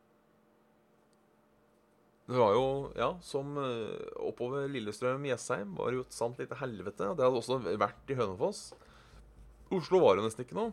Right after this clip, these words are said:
Altså, jeg hørte jo at det braka, men det var liksom helt borte der. Eh, og jeg ser hver gang det kommer et ordentlig tordenvær inn, så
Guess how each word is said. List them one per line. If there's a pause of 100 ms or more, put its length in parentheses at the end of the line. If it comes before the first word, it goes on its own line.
(140)
Altså,
jeg (460)
hørte
jo
at
det
braka,
men
det
var
liksom
helt
borte
der. (880)
Eh,
og
jeg
ser
hver
gang
det
kommer
et
ordentlig
tordenvær
inn,
så